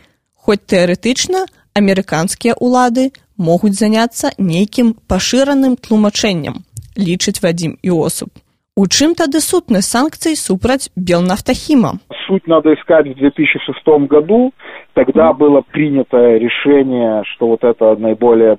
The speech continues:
Speaker 2: болезненное. Причём на самом деле, э, тогда в-, Белнефтехим, например, владел Беларусь Калием, да? Что действительно было максимально болезненно.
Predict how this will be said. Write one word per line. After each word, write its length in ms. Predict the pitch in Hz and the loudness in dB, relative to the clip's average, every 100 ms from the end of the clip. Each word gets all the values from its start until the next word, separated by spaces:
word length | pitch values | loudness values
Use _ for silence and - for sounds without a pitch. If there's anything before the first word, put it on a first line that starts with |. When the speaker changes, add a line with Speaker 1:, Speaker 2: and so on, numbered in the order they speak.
| - | 2
Speaker 2:
болезненное. 840 | 131 190 247 226 165 117 95 85 _ - - - | 4 4 4 0 -2 -2 -4 -6 _ -20 -20 -18
Причём 360 | - 110 139 123 | -12 -2 0 0
на 100 | - | 0
самом 340 | 135 135 131 | 2 2 2
деле, 400 | 123 131 123 117 | 2 4 4 4
э, 640 | 113 117 110 107 107 107 101 | 4 4 4 4 4 2 0
тогда 760 | - 110 - 135 143 143 143 139 | -2 -4 0 2 4 4 4 2
в-, 1120 | 127 104 101 101 101 101 101 101 98 95 95 90 - | 0 -6 -12 -12 -12 -10 -6 -4 -4 -4 -4 -6 -2
Белнефтехим, 1120 | 117 123 120 113 - - 107 - 135 139 131 | 2 2 2 -2 -4 -12 -12 -8 0 2 2
например, 500 | 117 - 110 117 117 | -2 -4 -2 0 2
владел 540 | 101 110 104 120 120 110 | 2 0 2 4 2 2
Беларусь 420 | 104 104 110 - | 0 2 0 -2
Калием, 340 | - 98 80 65 - | -2 -2 -2 -14 -10
да? 240 | 95 117 147 269 - _ _ | -4 -4 -6 -12 -14 _ _
Что 240 | - 113 101 | -8 -2 -2
действительно 760 | 90 113 110 - 113 107 101 | -2 -4 -2 0 -2 -2 -6
было 300 | 95 98 95 | -2 0 0
максимально 800 | 95 98 104 - 113 104 92 87 - - | -4 -6 -6 -4 0 0 -2 -6 -14 -6
болезненно. 600 | 98 95 82 - 76 - | -2 -2 -4 -8 -20 -20